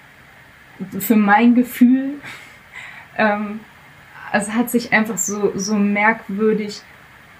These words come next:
hin und her gewunden, dieses Problem. Weil er gemerkt hat, okay, sie versucht Sachen.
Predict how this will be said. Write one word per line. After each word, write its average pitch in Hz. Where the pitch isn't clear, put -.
hin 233
und 220
her 226
gewunden, 180
dieses 170
Problem. 160
Weil 180
er 196
gemerkt 180
hat, 285
okay, 254
sie 247
versucht 254
Sachen. 233